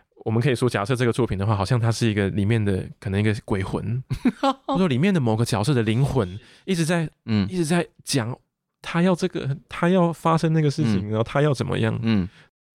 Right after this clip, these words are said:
Speaker 1: 呃，所以我，音乐真的是要花时间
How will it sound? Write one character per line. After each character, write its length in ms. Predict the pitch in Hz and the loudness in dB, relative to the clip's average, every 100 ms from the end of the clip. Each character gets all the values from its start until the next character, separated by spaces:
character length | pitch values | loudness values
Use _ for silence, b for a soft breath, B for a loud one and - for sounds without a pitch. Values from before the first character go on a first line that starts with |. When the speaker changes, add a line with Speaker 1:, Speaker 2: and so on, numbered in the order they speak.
| - | -4
Speaker 1:
呃， 240 | 123 113 | 0 0
所 180 | 120 160 | 0 0
以 40 | 147 | 0
我， 200 | 95 - _ _ _ _ _ - | -2 -10 _ _ _ _ _ 0
音 120 | 156 | 2
乐 120 | 180 | 4
真 100 | 139 | 2
的 100 | 127 | 0
是 180 | 110 120 | 0 2
要 280 | 120 107 - - | 2 0 -4 -16
花 240 | - 127 120 | -6 -2 0
时 160 | 110 | 0
间 320 | 98 110 104 | 0 0 -2